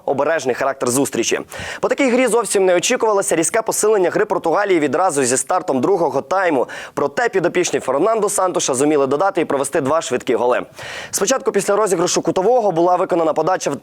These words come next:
в центр на лінію воротарського, де Роналду стрибнув вище Честера і ударом головою відправив м'яч у ціль. Ще через кілька хвилин Португалія вела в рахунку з різницею в два голи.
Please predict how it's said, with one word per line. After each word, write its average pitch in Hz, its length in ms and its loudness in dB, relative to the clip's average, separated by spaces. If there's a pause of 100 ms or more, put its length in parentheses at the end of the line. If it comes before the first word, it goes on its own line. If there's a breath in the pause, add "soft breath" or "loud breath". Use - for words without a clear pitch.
(140)
в 143 80 -8
центр 165 360 0
на 156 100 2
лінію 160 260 2
воротарського, 165 560 0
де 143 180 0
Роналду 165 400 2
стрибнув 151 400 0
вище 156 400 0
Честера 165 460 -2 (260 loud breath)
і 175 80 2
ударом 202 380 2
головою 202 380 2
відправив 151 480 0
м'яч 131 360 0
у 127 100 0
ціль. 110 280 0 (460 loud breath)
Ще 247 200 0
через 220 240 0
кілька 220 240 0
хвилин 214 320 2
Португалія 196 480 0
вела 185 220 2
в 185 40 0
рахунку 190 460 0
з 143 100 0
різницею 175 500 2
в 135 80 -2
два 165 260 0
голи. 170 380 2